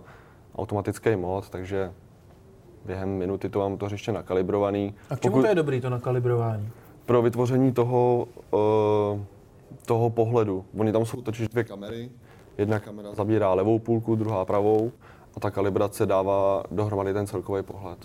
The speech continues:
Speaker 2: Mhm.
Speaker 1: A díky tomu vlastně sleduje ty hráče v tom nakalibrovaném hřišti.
Speaker 2: Mhm. Eh,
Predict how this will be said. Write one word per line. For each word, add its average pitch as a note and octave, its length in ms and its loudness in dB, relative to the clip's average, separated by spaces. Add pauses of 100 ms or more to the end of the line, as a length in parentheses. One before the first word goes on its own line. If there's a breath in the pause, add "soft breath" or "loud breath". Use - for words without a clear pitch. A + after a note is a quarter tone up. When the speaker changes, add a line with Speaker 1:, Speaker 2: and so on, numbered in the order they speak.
(220)
Speaker 2:
Mhm. A#2+ 180 0 (200)
Speaker 1:
A F#2+ 80 0
díky G#2+ 260 0
tomu G2+ 400 2 (300 loud breath)
vlastně G2 300 -4
sleduje G2+ 600 2 (680)
ty A#2 100 4
hráče G2 420 0
v - 140 -10
tom G2+ 200 0
nakalibrovaném G2 720 -2
hřišti. F#2 420 -12 (280)
Speaker 2:
Mhm. A2+ 220 0 (960 loud breath)
Eh, A2+ 380 2